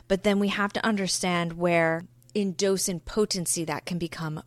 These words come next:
problematic, right? I think so often where things can become high conflict in a divorce is when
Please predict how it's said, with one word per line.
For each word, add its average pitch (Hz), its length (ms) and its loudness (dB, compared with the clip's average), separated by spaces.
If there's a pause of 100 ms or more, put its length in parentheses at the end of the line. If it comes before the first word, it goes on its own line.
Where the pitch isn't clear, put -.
problematic, 151 1040 -8
right? 170 260 -2 (540)
I - 140 6
think 233 400 0
so 254 580 4
often 165 720 0 (480)
where 180 580 4 (220)
things 208 380 2
can 208 120 2
become 190 280 -2
high 175 180 -2
conflict 208 640 -2
in 208 120 2
a 214 80 2
divorce 151 580 -4
is 180 180 -2
when 175 220 -2